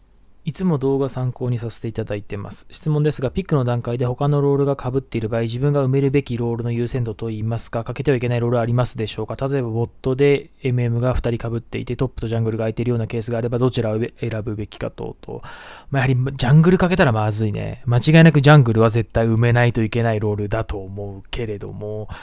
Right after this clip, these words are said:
まあ、トップとボットに関しては、まあ、正直今エムエムなし構成でも全然大丈夫だから、そこはまあ、臨機応変に対応できるけど、ジャングルは確実に埋めないといけないのと、あとミッドが明治以外が行くと、ちょっと魔法が足りなくなって問題が起きちゃう気はするよね。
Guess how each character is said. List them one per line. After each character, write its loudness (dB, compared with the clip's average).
ま 8
あ、 8
ト 4
ッ 6
プ -6
と 6
ボ 0
ッ -2
ト -2
に 2
関 6
し 0
て 0
は、 0
ま 0
あ、 0
正 2
直 0
今 2
エ 0
ム 6
エ 8
ム 8
な 8
し 2
構 0
成 0
で -2
も -2
全 0
然 2
大 2
丈 4
夫 0
だ 0
か -4
ら、 -2
そ -4
こ 0
は 6
ま 4
あ、 6
臨 4
機 -4
応 -2
変 -4
に -6
対 -4
応 -2
で -8
き -10
る -6
け -6
ど、 -2
ジ 4
ャ 10
ン 8
グ 6
ル 6
は 4
確 0
実 4
に 8
埋 6
め 6
な 4
い 2
と 0
い 2
け 2
な 2
い 2
の -2
と、 0
あ 2
と 2
ミ 8
ッ -16
ド 4
が 4
明 6
治 2
以 0
外 4
が -2
行 -2
く -6
と、 0
ち -4
ょ -2
っ -20
と -2
魔 -4
法 0
が 2
足 0
り 0
な 4
く 0
な 0
っ -6
て -6
問 0
題 -4
が -6
起 -6
き -8
ち -6
ゃ -6
う -10
気 -12
は -4
す -2
る -8
よ -8
ね。 -8